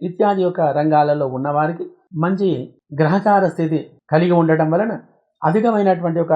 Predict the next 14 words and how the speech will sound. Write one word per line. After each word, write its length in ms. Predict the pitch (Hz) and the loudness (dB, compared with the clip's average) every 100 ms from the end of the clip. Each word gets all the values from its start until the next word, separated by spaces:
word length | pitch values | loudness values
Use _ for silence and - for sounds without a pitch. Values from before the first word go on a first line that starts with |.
| 151 | 0
ధనలాభం 580 | 135 151 156 156 147 | -2 -2 0 0 -2
అనేది 260 | 143 147 156 | -4 -6 -6
కలిగి 280 | 156 143 143 | -4 -4 -4
ఉంటారు. 400 | 135 131 131 127 - _ _ _ _ | -4 0 0 -2 -12 _ _ _ _
సినీ 300 | 214 220 202 | -2 0 2
రాజకీయ 480 | 151 165 180 175 165 | 4 4 0 0 0
రంగం 300 | 151 151 147 | 0 -2 0
వారికి 380 | 147 151 170 139 123 _ _ _ _ _ _ _ 135 | 0 0 -2 -4 -6 _ _ _ _ _ _ _ -2
అవకాశాలు 580 | 165 180 170 156 151 | 0 2 0 0 -2
ఎక్కువగా 380 | 156 - 143 139 | -2 -2 -2 0
ఈరోజు 420 | 147 139 139 139 165 | -2 -2 -2 -2 -2
కలగగలవు. 600 | 143 135 135 135 131 127 - _ _ _ | -2 -2 0 0 -2 -4 -12 _ _ _
పాడి 260 | 151 180 202 | 2 4 2
పరిశ్రమదారులకు 1040 | 165 151 151 160 160 151 147 151 151 175 | 2 0 -2 -2 -2 0 0 0 -4 -6